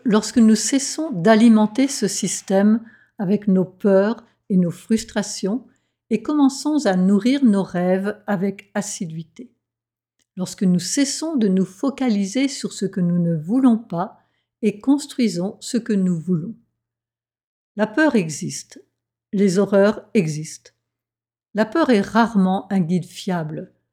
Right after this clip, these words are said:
Elle porte un message auquel nous pouvons nous rendre attentifs, mais elle n'est pas une preuve de vérité, simplement celle de l'activation de notre système nerveux. Revenir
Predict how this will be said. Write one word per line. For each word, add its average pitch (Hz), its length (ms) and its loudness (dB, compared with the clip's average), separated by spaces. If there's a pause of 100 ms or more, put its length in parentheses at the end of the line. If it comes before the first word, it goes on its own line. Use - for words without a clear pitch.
(340)
Elle 214 180 0
porte 339 260 -2
un 208 80 4
message 208 680 0
auquel 185 360 0
nous 175 120 0
pouvons 185 360 -2
nous 175 180 2
rendre 175 440 -4
attentifs, 202 840 -6 (1000)
mais 185 160 2
elle 190 180 4
n'est 185 140 4
pas 247 160 -2
une 180 180 2
preuve 190 500 0
de 175 140 -2
vérité, 190 720 -2 (540)
simplement 214 500 0
celle 202 440 -2
de 185 100 4
l'activation 170 920 -4 (280)
de 196 100 2
notre 196 320 2
système 190 640 -6 (280)
nerveux. 180 520 0 (2000)
Revenir 202 760 2